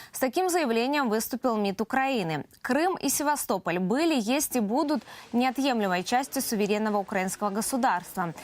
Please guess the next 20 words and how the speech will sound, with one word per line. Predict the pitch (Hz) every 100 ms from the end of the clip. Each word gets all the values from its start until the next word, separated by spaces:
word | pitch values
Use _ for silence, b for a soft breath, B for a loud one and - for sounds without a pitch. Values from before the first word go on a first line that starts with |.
| B B B
Дипломаты | 247 302 370 311 240 240
призвали | 208 247 226 269 247
международное | 233 214 240 247 240 240
сообщество | 233 254 285 311 294 254 - 247 240 -
осудить | 247 - 277 247 240 -
проведение | 208 190 190 196 190
России | 185 196 - 208
нелегитимного | 196 196 202 240 214 196 185
голосования | 190 190 - 208 202 196
в | 202
автономии. | - 247 269 233 180 160 B B B B
Напомним, | 233 240 370 320 247
что | - 226
в |
воскресенье | 208 214 - 233 - - 269 330 285
россияне | 226 - 214 233
избирали | 294 294 226 196 214 254 262
региональные | 214 196 185 208 247 240 -
органы | 220 214 208 226 240
власти. | 240 226 170 - 175 160